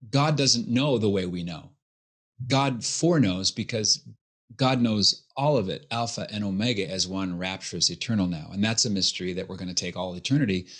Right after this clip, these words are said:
to, and it'll never really fully penetrate 'cause <laughs> we'll never really be literally God. Here's an image that really helps me. Imagine you're standing on the, on the,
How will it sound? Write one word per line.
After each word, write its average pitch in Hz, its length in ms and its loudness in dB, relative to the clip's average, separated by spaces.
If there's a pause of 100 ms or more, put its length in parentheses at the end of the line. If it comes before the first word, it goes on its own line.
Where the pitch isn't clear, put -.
(420)
to, 98 240 2
and 92 240 0
it'll 90 220 -6
never 104 220 0
really 90 220 -4
fully 90 260 -4
penetrate 104 440 -2
'cause 107 280 -2
<laughs> - 0 -
we'll 113 160 4
never 104 220 2
really 98 200 -2
be 92 140 -4
literally 92 340 -4
God. 92 320 -6 (1300)
Here's 202 200 4
an 185 60 6
image 156 200 4
that 135 100 0
really 113 180 -2
helps 104 300 -2
me. 87 160 -6 (380)
Imagine 135 640 4 (580)
you're 120 120 4
standing 135 380 2
on 107 100 0
the, 104 100 -2
on 101 180 -6
the, 92 160 -8